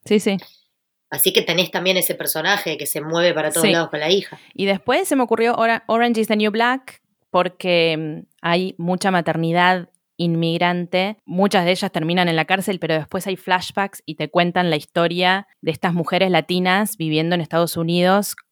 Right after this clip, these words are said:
Speaker 1: como pueden, sin papeles, y nada, y las cosas que les pasan y todo, pero hay bastantes vínculos que se pueden ver de madre e hija.
Speaker 2: Está bueno, está bueno el material.
Speaker 1: ¿Algo más se te ocurre?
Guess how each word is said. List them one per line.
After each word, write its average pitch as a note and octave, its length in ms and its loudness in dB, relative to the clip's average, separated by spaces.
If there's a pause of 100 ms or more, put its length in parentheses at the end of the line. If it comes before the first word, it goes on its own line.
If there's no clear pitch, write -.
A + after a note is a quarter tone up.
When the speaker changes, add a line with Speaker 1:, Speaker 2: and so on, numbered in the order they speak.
(120)
Speaker 1:
como D3 320 -4
pueden, G#3 640 2
sin E3 180 -4
papeles, F#3 800 2
y D3 80 -6
nada, D#3 220 2
y C3+ 40 0
las C#3 100 -4
cosas E3+ 220 -4
que - 80 -4
les D3+ 140 -2
pasan F3+ 360 2
y D#3+ 80 0
todo, G3 280 2
pero D3+ 320 -2
hay F3+ 160 2
bastantes F#3 480 0
vínculos E3+ 480 2
que D#3+ 80 -10
se D#3 100 -8
pueden D#3+ 320 0
ver D#3+ 160 4
de D#3+ 100 0
madre D#3+ 280 2
e - 20 2
hija. D#3 380 -8 (100)
Speaker 2:
Está F#3+ 100 -4
bueno, F3+ 420 2
está F#3+ 200 -4
bueno F#3+ 220 2
el E3+ 60 -2
material. E3 440 -4 (100)
Speaker 1:
¿Algo A3+ 280 4
más A#3 260 4
se B3 140 -2
te G#3 80 0
ocurre? C4 500 4